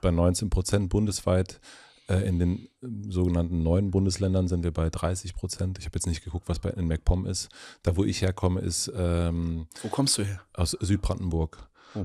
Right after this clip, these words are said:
Speaker 1: Äh, da ist die, äh, äh, bei der vorletzten Wahl war, ich gl-, entweder war's Meindorf oder das Nachbardorf, das Rech-, das rechteste Dorf in Deutschland nach Wahlergebnis.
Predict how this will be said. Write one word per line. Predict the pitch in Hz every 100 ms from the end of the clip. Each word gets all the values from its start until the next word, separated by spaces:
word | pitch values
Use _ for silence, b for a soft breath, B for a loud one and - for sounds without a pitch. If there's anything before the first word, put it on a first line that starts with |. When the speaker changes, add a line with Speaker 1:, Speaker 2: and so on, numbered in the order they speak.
| 85 -
Speaker 1:
Äh, | 87
da | 82
ist | 92 - -
die, | 87 87
äh, | 90 101 85 82
äh, | - - 117 101
bei | 98 87
der | 85
vorletzten | - - - 113 110 107 104 - - 110 104 101 101 95 - b b b -
Wahl | 90 90 92 98 98 85
war, | 87 87 90 87 80
ich | -
gl-, | - -
entweder | 95 98 95
war's | 85 -
Meindorf | 85 92 123 110 98
oder | 98 82
das |
Nachbardorf, | 90 95 107 92 90
das | 87 90
Rech-, | 85 98 -
das | 85 -
rechteste | 101 - 90 - 87
Dorf | 90 92
in | 87
Deutschland | 87 104 - 110
nach | 98 87 87
Wahlergebnis. | 87 101 98 104 - 117 -